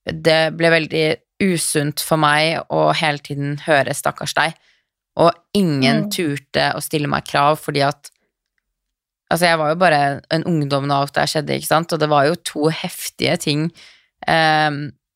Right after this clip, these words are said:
Speaker 1: som man skulle liksom gå igjennom, og jeg tror ikke, hvis folk ikke har vært igjennom noe sånt før, så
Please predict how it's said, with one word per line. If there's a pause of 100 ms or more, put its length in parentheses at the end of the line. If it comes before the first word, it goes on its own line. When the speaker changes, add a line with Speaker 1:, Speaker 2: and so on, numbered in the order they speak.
(420)
Speaker 1:
som
man
skulle
liksom
gå
igjennom,
og
jeg
tror
ikke,
hvis
folk
ikke
har
vært
igjennom
noe
sånt
før,
så